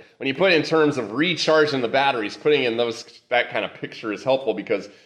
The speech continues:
on the one hand, it energizes you, just like when you put energy in a battery, so that you're, um,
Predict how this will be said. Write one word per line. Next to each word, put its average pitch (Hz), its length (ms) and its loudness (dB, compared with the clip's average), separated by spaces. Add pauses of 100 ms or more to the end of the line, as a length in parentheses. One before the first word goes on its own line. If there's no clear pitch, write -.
(120)
on 147 180 4
the 127 80 4
one 170 220 4
hand, 123 220 2 (220)
it - 200 -2
energizes 110 960 2
you, 90 160 -8
just 110 200 -10
like 107 180 0
when 110 120 0
you 101 320 -6
put - 220 0
energy 127 360 0
in 120 60 0
a 104 40 0
battery, 123 460 2 (220)
so 165 560 2
that 170 380 4
you're, 131 500 2 (240)
um, 110 720 0